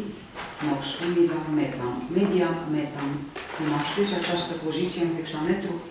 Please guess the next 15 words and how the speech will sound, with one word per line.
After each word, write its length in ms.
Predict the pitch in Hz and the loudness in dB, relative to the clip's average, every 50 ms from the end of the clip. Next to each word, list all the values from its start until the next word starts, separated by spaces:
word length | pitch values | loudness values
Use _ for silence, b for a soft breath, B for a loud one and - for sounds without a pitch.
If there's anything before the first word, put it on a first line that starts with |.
| - - - - - | -16 -18 -20 -12 -6
care 140 | 165 156 156 | -4 -2 -2
e 240 | 151 156 156 156 - - | -2 -2 -4 -6 -4 0
foarte 300 | 190 175 160 - - 139 139 135 | 2 2 2 2 0 -2 -2 -2
obișnuită. 600 | 135 139 - - 139 135 135 135 - - 131 113 110 - - - - - - - - - - - - - - - - - - - - - - - - - | -2 -2 -2 -2 -2 0 0 -2 -2 -4 -6 -8 -10 -10 -12 -16 -18 -20 -20 -20 -20 -20 -20 -20 -20 -20 -20 -20 -20 -20 -20 -20 -20 -18 -14 -8 -2 0
Adică 300 | - 151 170 170 - - 143 147 160 | 2 4 4 4 4 2 0 0 -2
adjectivul 680 | 147 151 170 170 170 170 175 202 175 143 147 143 143 143 - - - - | 0 2 4 4 4 4 4 4 4 4 2 0 -2 -4 -6 -8 -4 -2
e 120 | 156 147 143 | 0 0 2
la 60 | 143 | 0
sfârșitul 580 | 143 - 151 156 - - 240 240 240 185 170 165 156 151 - - | 0 -2 -2 -2 -2 0 0 2 4 4 4 4 4 2 0 4
primului 500 | 190 185 185 180 165 156 147 147 147 143 | 8 8 10 10 10 8 6 4 0 -2
hexametru, 600 | 139 143 - 147 143 135 135 143 143 143 - 190 208 - 254 - - - - - - - - - - - - - 208 | -2 -4 -4 -4 -2 -2 -2 -2 -2 -2 -4 -4 -4 -4 -6 -8 -10 -12 -16 -18 -20 -20 -14 -14 -12 -12 -10 -6 -4
iar 120 | 208 - | -4 -4
substantivul 720 | - 240 240 233 - 202 185 180 175 180 202 196 190 190 - 170 160 | -2 -2 -2 -2 0 2 4 4 4 4 2 2 2 2 0 0 0
e 120 | 156 151 | 0 -2
lăsat 240 | 147 - 165 160 156 | -2 -2 -4 -4 -4